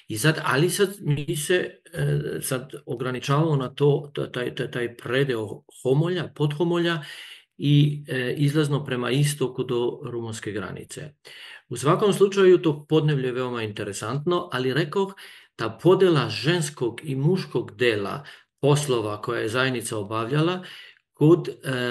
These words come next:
vlaške zajednice žena je centralna figura. Centralna figura jer je ona čuvala jezik,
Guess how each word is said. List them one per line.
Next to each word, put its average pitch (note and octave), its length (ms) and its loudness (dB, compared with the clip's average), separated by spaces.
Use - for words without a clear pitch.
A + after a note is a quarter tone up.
vlaške D#3 400 0
zajednice B2 680 -2
žena C3+ 400 0
je B2+ 360 -2
centralna A#2+ 480 -8
figura. F#2+ 500 -10
Centralna D3+ 500 2
figura D#3+ 720 0
jer B2 180 -4
je B2+ 100 -2
ona B2+ 300 -4
čuvala A2 400 -4
jezik, C#3 540 -4